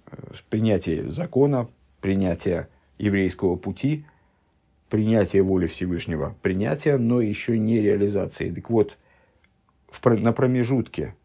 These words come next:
в служении Всевышнему, на промежутке между Швуес и Суккос. Он бемешех фон фундем зман. На протяжении этого времени. Он ба ди фаршидене умштенден.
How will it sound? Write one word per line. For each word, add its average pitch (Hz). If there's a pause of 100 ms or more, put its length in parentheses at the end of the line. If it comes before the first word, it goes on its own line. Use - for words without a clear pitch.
(160)
в -
служении 98
Всевышнему, 143
на 117
промежутке 113
между 107
Швуес 107
и 107
Суккос. - (1400)
Он 131
бемешех 156
фон 104
фундем 127
зман. 107 (640)
На 110
протяжении 131
этого 127
времени. 107 (160)
Он 139
ба 123
ди 117
фаршидене 131
умштенден. 98